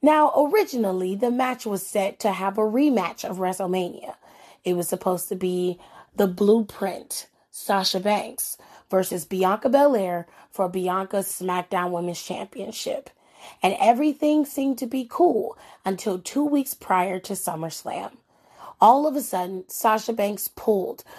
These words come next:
from all W W E events,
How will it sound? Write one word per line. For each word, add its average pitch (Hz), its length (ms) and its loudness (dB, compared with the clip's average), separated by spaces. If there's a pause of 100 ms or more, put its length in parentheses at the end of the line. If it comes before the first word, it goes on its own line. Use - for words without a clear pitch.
(120)
from 202 280 0 (120)
all 208 540 4 (240)
W 190 220 2
W 190 260 -2
E 185 180 0
events, 185 580 -6